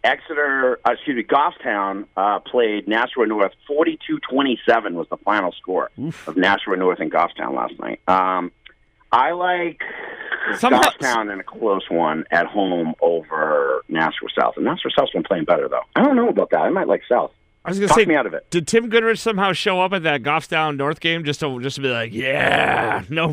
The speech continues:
Speaker 1: He
Speaker 2: points"?
Speaker 1: FaceTime.
Speaker 2: <laughs>
Speaker 1: They stuck, yeah, they stuck him on a selfie stick at half court, and he just kinda slowed things down.
Speaker 2: I <laughs>
Speaker 1: "I'll decide the pace tonight." The best ever was when Memorial played Merrimack in the Final Four at U N H, and it was eight nothing.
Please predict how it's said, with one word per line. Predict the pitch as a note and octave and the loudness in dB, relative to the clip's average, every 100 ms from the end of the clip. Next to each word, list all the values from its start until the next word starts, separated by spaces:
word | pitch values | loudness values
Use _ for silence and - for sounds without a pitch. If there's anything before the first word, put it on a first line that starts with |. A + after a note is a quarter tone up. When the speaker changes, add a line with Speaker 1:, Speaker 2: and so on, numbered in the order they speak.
| C#3+ | 2
Speaker 1:
He | D3 | 2
Speaker 2:
points"? | F3 E3 D3 - | 4 4 4 2
Speaker 1:
FaceTime. | D3+ B2 G#2 - - | 0 0 -4 -10 -2
Speaker 2:
<laughs> | - - C4+ - - | -2 0 -2 0 0
Speaker 1:
They | C3+ - | 0 2
stuck, | E3+ D3+ - - | 0 0 -6 -6
yeah, | C3+ D3+ C3+ | 0 2 2
they | C#3 C#3+ | -2 -4
stuck | - D3 | -2 -2
him | D#3 | 0
on | C3+ | -2
a | A#2+ | 0
selfie | - B2+ A#2+ A2 | 0 0 -2 -6
stick | A2+ G2 | -4 -2
at | G2 | 0
half | G2 G#2 B4 | 0 4 6
court, | A2 F#2+ G2+ | 6 4 0
and | E2+ | -6
he | F2+ | -6
just | F2+ F2+ | -6 -2
kinda | - E2+ - | 0 -2 0
slowed | F#2+ F2+ - | 2 2 0
things | F2 D#2+ | -6 -4
down. | D#2 D#2 - - - B3+ C4+ - | -4 -6 -10 -10 -8 -6 -6 -6
Speaker 2:
I | F#3+ - | -6 -2
<laughs> | G#3 - | 0 4
Speaker 1:
"I'll | C#3 E3+ E3 | 4 4 0
decide | E3 - E3 D3+ D3 | -6 -4 0 0 -2
the | D3 | -4
pace | - D3 C#3+ C#3+ - | 0 0 0 -2 -4
tonight." | C#3+ C#3 C#3 C3+ B2+ - - - - - _ - - | -2 0 0 0 -2 -6 -12 -14 -16 -18 _ -18 -2
The | A#3+ E3 | 2 4
best | F#3 G3+ G#3 | 4 2 0
ever | G3 G3 | 0 2
was | F3+ E3+ | 2 2
when | D#3+ D#3 | 0 0
Memorial | C#3 C3+ C#3 C#3+ D#3 | 0 2 2 4 2
played | D3+ C#3+ B2+ | 2 0 0
Merrimack | A2 A2+ B2 C3 C3 C3 | 0 0 0 0 0 -2
in | A2+ | -4
the | G#2+ | -2
Final | - G#2 G#2 | 0 0 0
Four | - G#2+ G#2 | -2 -2 -2
at | |
U | G2+ G2+ | -2 -4
N | F#2+ | -2
H, | G2+ - - - - | -2 -6 -12 -12 0
and | A2 | 0
it | |
was | G2+ - G#2 | 0 -6 -6
eight | A2 A#2+ | -4 0
nothing. | A2+ A#2 - A2 G2 F#2+ F#2+ | 2 0 0 -2 -2 -4 -8